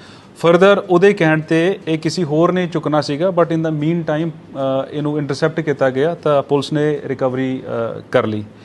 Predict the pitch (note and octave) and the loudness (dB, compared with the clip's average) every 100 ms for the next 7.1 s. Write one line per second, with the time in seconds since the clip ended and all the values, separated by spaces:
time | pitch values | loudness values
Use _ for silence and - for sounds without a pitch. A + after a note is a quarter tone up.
0 | - - - - - F#3 F3+ G3 G3 G#3 | -20 -20 -20 -8 2 4 6 4 2 2
1 | G3 F#3+ F3+ F3+ F3+ E3 C#3 - F3 E3+ | 4 4 4 4 4 2 0 2 4 4
2 | E3 E3+ D3 C#3 D3 D3 - - B2+ B2 | 4 2 2 2 2 -2 -4 0 4 6
3 | C#3 C#3+ F3 E3 D#3 D3+ D3 C#3+ C3+ D3 | 4 4 2 4 4 6 4 2 -2 -4
4 | C#3+ C#3+ - C3 B2 B2 B2 - - C3+ | -4 -4 -2 2 4 2 -2 -8 -8 -2
5 | C#3+ - C3 C3 C3+ C#3 C3+ - C3+ - | -2 0 0 2 2 2 0 -2 -2 0
6 | C#3 C3+ B2 C3+ A#2+ - - A#2 A2 A2 | -4 -2 -6 -6 -10 -8 0 0 0 -4